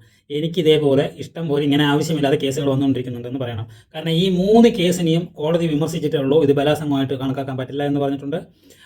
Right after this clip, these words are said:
അതുകൂടാതെ ഈ, ഈ കേസുകളിൽ നമ്മൾ ആ രണ്ട് കേസിൽ, ഫസ്റ്റത്തെ രണ്ട് കേസിലും ബലാത്സംഗം അല്ലെന്ന്, ബലാത്സംഗം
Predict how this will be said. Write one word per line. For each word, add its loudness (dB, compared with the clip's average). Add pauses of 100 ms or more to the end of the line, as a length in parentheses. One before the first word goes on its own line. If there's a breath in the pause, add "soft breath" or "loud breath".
(160 soft breath)
അതുകൂടാതെ 2 (460 loud breath)
ഈ, 0 (260)
ഈ -2 (100)
കേസുകളിൽ 4 (120)
നമ്മൾ 2 (280)
ആ 2 (100)
രണ്ട് 6
കേസിൽ, 2 (120)
ഫസ്റ്റത്തെ -6
രണ്ട് 0
കേസിലും 2
ബലാത്സംഗം 0
അല്ലെന്ന്, 2 (600)
ബലാത്സംഗം -6